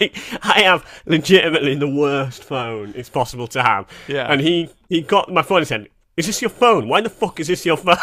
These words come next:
Speaker 1: <laughs> And I was like, "I'm sorry." <laughs> I, I don't have a better phone. And I had no money. And so they just, they just le-, they left the phone. 'Cause I, I would say the, the value of the phone is probably, like, negative ten pounds. Like, if you took it into a shop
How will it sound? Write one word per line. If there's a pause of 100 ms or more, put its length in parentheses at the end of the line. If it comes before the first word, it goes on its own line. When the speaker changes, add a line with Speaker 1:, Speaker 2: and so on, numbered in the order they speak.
(140)
Speaker 1:
<laughs>
And
I
was
like,
"I'm
sorry." (160)
<laughs> (480)
I, (460)
I
don't
have
a
better
phone. (480)
And
I
had
no
money. (360)
And
so
they
just,
they
just
le-,
they
left
the
phone.
'Cause
I, (260)
I
would
say
the,
the
value
of
the
phone
is
probably,
like,
negative
ten
pounds. (300)
Like,
if
you
took
it
into
a
shop